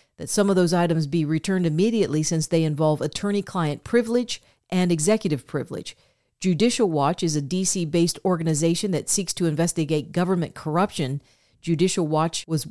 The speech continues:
one of the first organizations to immediately file a legal request to see the F B I documents on their reasoning and legal steps that were taken before they conducted that raid of Mar-a-Lago.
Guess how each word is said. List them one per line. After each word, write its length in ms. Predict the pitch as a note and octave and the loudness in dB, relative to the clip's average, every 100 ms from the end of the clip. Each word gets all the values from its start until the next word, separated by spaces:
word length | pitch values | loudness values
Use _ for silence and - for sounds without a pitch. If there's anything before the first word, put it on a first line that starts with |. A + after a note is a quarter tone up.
| _ | _
one 220 | D#3+ G3 | -2 0
of 60 | F3 | 2
the 80 | |
first 360 | D3+ - G3 - | 0 0 0 2
organizations 760 | F3+ E3 D#3+ D3 E3 - F3+ D#3 | 0 2 0 2 2 0 -4 -2
to 140 | E3 | 0
immediately 500 | D3+ F3 G#3+ - E3+ | 2 2 4 2 0
file 380 | - F3 E3+ D#3+ | 0 2 2 2
a 140 | D#3+ D3 | 0 0
legal 460 | D3+ F#3+ A#3 A#3+ | 2 2 4 2
request 640 | F3 E3 - D3+ D#3 - - - | 2 0 0 0 2 -2 -10 -4
to 100 | D#3+ | -2
see 200 | - F#3+ | 0 2
the 260 | E3 C#3+ - | 2 0 0
F 220 | F#3+ - | -2 0
B 120 | G3 | 0
I 160 | E3+ D#3+ | 2 2
documents 720 | C#3+ F3+ G3 G3+ D#3 D3+ - | 2 2 2 0 0 0 -4
on 200 | - E3 | 0 2
their 180 | D#3+ D#3 | 4 2
reasoning 580 | D3 G3+ A3 G3+ F#3+ F#3+ | 2 2 2 2 0 0
and 200 | E3 D#3+ | 0 2
legal 420 | E3 G#3 G3 F#3+ | 4 2 4 4
steps 420 | E3 - G3 - - | 4 0 0 0 -2
that 160 | C3+ | 0
were 140 | D#3 D#3 | 0 -2
taken 580 | - A#3+ B3+ E3+ D3+ - _ _ | 0 0 0 0 0 -4 _ _
before 320 | - D#3 G3+ F#3 | -8 2 4 4
they 140 | D#3 | 2
conducted 580 | - E3+ D#3 G#3+ - F3+ | 0 -2 2 0 0 0
that 220 | D#3 - | 0 2
raid 360 | D#3 D#3 D#3 - | 2 2 2 0
of 180 | E3+ C#3 | -2 -2
Mar-a-Lago. 800 | D#3 D3+ D3+ E3+ G3+ F3+ - - | -2 0 0 2 2 2 -2 -8